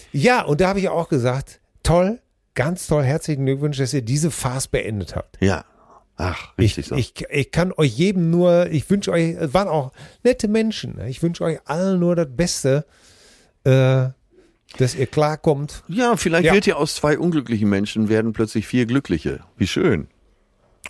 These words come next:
Speaker 1: Ja, ja, ja, ja. So, hast du da noch einen?
Speaker 2: Ich auch noch mal einen rein hier.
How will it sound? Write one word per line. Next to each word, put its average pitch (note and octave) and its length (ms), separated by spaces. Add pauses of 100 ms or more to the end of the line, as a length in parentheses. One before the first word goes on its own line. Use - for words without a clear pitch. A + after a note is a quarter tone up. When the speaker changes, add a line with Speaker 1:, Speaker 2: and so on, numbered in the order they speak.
Speaker 1:
Ja, B3+ 480 (520)
ja, F#3 380
ja, D3+ 200
ja. E3 380 (600)
So, D#3+ 300
hast D#3+ 220
du A3 60
da G3 140
noch C3 180
einen? F#2+ 280
Speaker 2:
Ich E3 300
auch C#3+ 120
noch D3+ 120
mal B2+ 160
einen B2 180
rein A#2+ 380
hier. C3 300